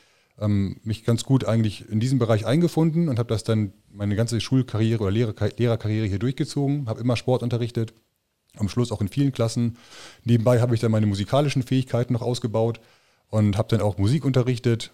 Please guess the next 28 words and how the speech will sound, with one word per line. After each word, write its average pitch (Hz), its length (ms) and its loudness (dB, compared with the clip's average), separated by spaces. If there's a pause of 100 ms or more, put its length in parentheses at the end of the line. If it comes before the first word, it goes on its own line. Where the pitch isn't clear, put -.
(100)
ähm, 104 420 0
Englisch 123 420 2
auch 117 200 0
noch, 107 320 0 (100)
Naturwissenschaften, 113 1040 -2 (460)
ähm, 101 260 0
und 110 220 -2
eben 98 180 -2
Deutsch. 90 400 -6
Also 92 280 -8
es - 140 -14
war 104 120 0
recht 110 160 -2
breit 113 220 -2
gefächert 123 400 -2
und 113 60 -6
es - 60 -6
hat 107 80 -4
sich 107 120 -8
immer 104 120 -2
auch 95 140 -4
wieder 90 260 -2
verändert, 95 460 -6
je 104 80 -4
nachdem, 101 500 -2 (180)
was - 280 -10
gebraucht 87 420 -8
wurde. 82 260 -10